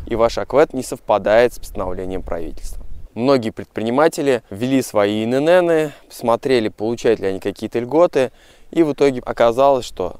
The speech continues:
аквэд не совпадает, либо в отрасль не вошли. Ну, в общем, разные причины бюрократические о том, что никаких отсрочек у них нет и льгот тоже нет.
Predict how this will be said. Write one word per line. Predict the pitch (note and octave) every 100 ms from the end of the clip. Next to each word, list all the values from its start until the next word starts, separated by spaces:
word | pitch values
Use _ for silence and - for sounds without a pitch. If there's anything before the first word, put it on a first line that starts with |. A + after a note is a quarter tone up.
| -
аквэд | D#3+ - F#3+ G3
не | E3+
совпадает, | - D3+ - C#3+ C#3 C#3 C3+ B2 - - - -
либо | C#3+ C#3 A#2
в | A#2+
отрасль | F#3 E3+ D3 C3+
не | C3+
вошли. | C3 C3 C3 B2+ A2 G#2
Ну, | D#3+ F#3+ D#3+
в | D3
общем, | C#3+ C#3 A#2 G2 - - - - - -
разные | C#3 D#3+ C#3 B2
причины | G#2 C3 - G3 F#3+
бюрократические | C#3+ C3+ C3 C3+ C3 C#3 - - A#2+ G#2+
о | G#2
том, | G#2+ F3 D3+
что | - A#2 A2
никаких | G#2 A2+ A2+ C#3+ B2+
отсрочек | F#2+ A#2 B2+ - G#2
у |
них | G2 -
нет | B2+ E3 -
и | -
льгот | A#2 A2+ A#2
тоже | G2+ F#2 E2+
нет. | -